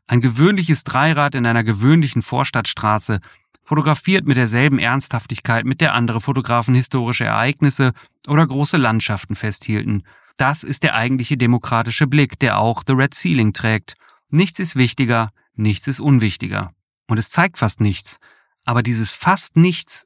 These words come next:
ist so entschieden gesehen, so präzise gesetzt, so kompromisslos in Farbe übersetzt, dass es sich dem Blick nicht mehr entziehen lässt. Das angeschnittene Poster am unteren rechten Bildrand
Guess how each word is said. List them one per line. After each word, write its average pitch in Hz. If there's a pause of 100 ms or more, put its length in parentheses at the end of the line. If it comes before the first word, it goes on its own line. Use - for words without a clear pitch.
(120)
ist 123
so 165
entschieden 175
gesehen, 127
so 147
präzise 160
gesetzt, 120 (280)
so 165
kompromisslos 165
in 123
Farbe 185
übersetzt, 113 (540)
dass 180
es 165
sich 170
dem 147
Blick 160
nicht 131
mehr 123
entziehen 120
lässt. - (880)
Das -
angeschnittene 127
Poster 120
am 107
unteren 147
rechten 120
Bildrand 135